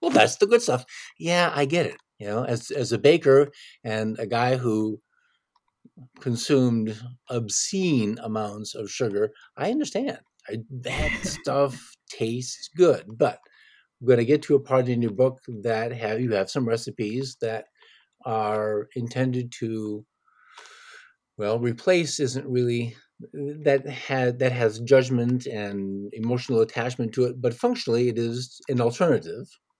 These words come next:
Speaker 1: for some of the
Speaker 2: Yes,
Speaker 1: things that we like
Speaker 2: alternative's
Speaker 1: so
Speaker 2: a good
Speaker 1: much,
Speaker 2: word.
Speaker 1: including macaroni and cheese with something else, like cauliflower. Um,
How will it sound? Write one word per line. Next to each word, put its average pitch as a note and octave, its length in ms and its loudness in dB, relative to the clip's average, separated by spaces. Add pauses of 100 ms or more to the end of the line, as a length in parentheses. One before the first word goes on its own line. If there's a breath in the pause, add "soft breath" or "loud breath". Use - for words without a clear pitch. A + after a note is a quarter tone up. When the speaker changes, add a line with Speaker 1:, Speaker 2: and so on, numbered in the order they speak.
Speaker 1:
for G#2 440 0
some A2+ 160 -6
of G#2 100 -6
the G#2 60 -4
Speaker 2:
Yes, - 80 -8
Speaker 1:
things G#2+ 240 -2
that - 120 -2
we A#2+ 80 -2
like G#3 220 6
Speaker 2:
alternative's E3 120 0
Speaker 1:
so - 60 -2
Speaker 2:
a - 40 -2
good - 100 2
Speaker 1:
much, D#3 180 0
Speaker 2:
word. E3 120 -4 (320 loud breath)
Speaker 1:
including C3 1000 4 (260 soft breath)
macaroni A2+ 460 0
and A2 80 -6
cheese G#2+ 640 -6 (100)
with G#2+ 220 0
something F#2+ 460 -2
else, G#2+ 380 -10
like G2 160 -6
cauliflower. G2+ 640 -4 (380 soft breath)
Um, F#2 720 -6